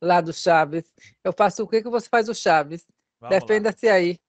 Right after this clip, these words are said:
Speaker 2: Eu sou o Girafales, acho que vamos lá. <laughs>
Speaker 1: Não.
Speaker 2: Olha lá, ó. Gente,
Speaker 1: Ah,
Speaker 2: o
Speaker 1: por falar
Speaker 2: William
Speaker 1: em
Speaker 2: Levi
Speaker 1: Girafales, veio aqui um, um turista aqui em ca-, aqui no meu tour esses dias. Olha, eu, eu vou até depois te mandar foto. Ele mede dois metros e três. Aí eu falei, eu falei, gente, eu,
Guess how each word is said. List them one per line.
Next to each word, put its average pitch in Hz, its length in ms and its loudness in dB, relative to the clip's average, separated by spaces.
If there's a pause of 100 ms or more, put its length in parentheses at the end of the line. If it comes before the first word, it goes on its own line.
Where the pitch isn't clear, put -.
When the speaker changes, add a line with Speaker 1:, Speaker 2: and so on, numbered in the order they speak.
(100)
Speaker 2:
Eu 117 80 -14
sou 139 120 -6
o 127 40 -6
Girafales, 120 580 -4
acho 92 180 -16
que 117 60 -16
vamos 113 180 -12
lá. - 640 -8
<laughs> - 80 -20 (220)
Speaker 1:
Não. 196 160 2
Speaker 2:
Olha 185 100 10
lá, 175 360 8
ó. - 60 -6 (640)
Gente, 190 340 0
Speaker 1:
Ah, 277 140 2
Speaker 2:
o - 20 -2
Speaker 1:
por 359 140 -2
falar 330 140 4
Speaker 2:
William 320 80 -6
Speaker 1:
em - 20 -6
Speaker 2:
Levi 269 80 -8
Speaker 1:
Girafales, 226 440 0
veio 277 160 -4
aqui 330 160 -8
um, 262 240 -6
um 220 40 -8
turista 208 500 -2
aqui 196 220 -4
em 180 80 -6
ca-, 175 240 4
aqui 170 520 0
no 170 80 -4
meu 175 200 -2
tour 175 240 0
esses 165 260 0
dias. 170 340 4 (360)
Olha, 254 280 8
eu, 240 140 6
eu 214 320 2
vou 254 140 4
até 285 240 -2
depois 294 200 -4
te - 80 -10
mandar 285 280 0
foto. 190 440 0 (300)
Ele 277 300 6
mede 226 400 -2
dois 262 520 2
metros 262 440 0
e 302 100 -4
três. 208 300 4
Aí 220 100 4
eu 233 80 2
falei, 262 420 2
eu 220 160 4
falei, 214 200 4
gente, 262 160 0
eu, 262 100 2